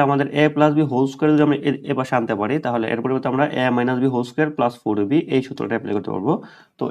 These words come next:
এই সূত্র অ্যাপ্লাই করার জন্য আমরা কি করবো? এখানে যেটা দেওয়া আছে এটা দু-, আহ, দুই পাশেই বর্গ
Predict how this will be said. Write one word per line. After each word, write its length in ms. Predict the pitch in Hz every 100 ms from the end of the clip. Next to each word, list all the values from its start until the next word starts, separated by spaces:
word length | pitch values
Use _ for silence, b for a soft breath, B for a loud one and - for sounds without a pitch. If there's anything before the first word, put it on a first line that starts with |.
| 135
এই 60 | 147
সূত্র 160 | 151 151
অ্যাপ্লাই 180 | 156 160
করার 120 | 160 165
জন্য 100 | 143
আমরা 120 | 131 135
কি 60 | 135
করবো? 140 | 120 110
এখানে 160 | 123 151
যেটা 120 | 127 117
দেওয়া 140 | 120 107
আছে 100 | 101 120
এটা 100 | 117 104
দু-, 140 | 107 117
আহ, 160 | 110 110 101
দুই 80 | 120
পাশেই 220 | 123 123 151
বর্গ 120 | 117